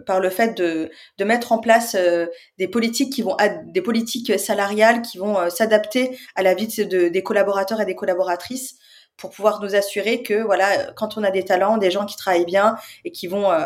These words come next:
enrichir humainement et économiquement notre projet d'entreprise, on va les garder plutôt que les former et travailler avec eux et perdre autant d'argent à essayer de recruter et,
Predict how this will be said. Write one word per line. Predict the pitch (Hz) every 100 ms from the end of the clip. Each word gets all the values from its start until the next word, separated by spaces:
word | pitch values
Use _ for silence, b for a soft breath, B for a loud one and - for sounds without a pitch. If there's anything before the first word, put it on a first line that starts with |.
| -
enrichir | 190 202 - 220 220
humainement | 226 220 220
et | 202
économiquement | - 208 202 - 208
notre | 190
projet | - 190 185
d'entreprise, | 180 - - 220 233 202 B B -
on |
va | 170
les | 180
garder | 180 175 175 214 247 B _
plutôt | - 208
que | 208
les |
former | 190 196 190 208 220 220 175 165 165 160
et |
travailler | 160 185 180
avec | 180 165 170
eux | 208
et | 214
perdre | 208 175 175
autant | 175 202
d'argent | 180 180 208
à | 208
essayer | 180 180 180
de |
recruter | 175 175 - - 220 190
et, | 170